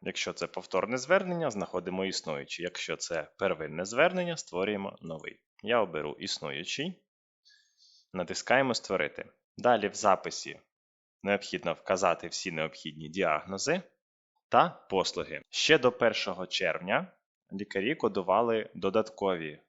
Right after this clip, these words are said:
процедури у процедурах або у діагностичних звітах.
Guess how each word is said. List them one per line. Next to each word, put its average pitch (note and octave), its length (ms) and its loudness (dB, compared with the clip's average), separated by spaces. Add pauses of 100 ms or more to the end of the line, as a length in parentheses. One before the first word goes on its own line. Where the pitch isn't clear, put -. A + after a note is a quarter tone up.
процедури G2 720 -2 (220)
у G#2+ 240 -2
процедурах F3+ 680 0
або G2+ 340 2
у F#2+ 80 -2
діагностичних F2 720 -4
звітах. E2+ 500 -8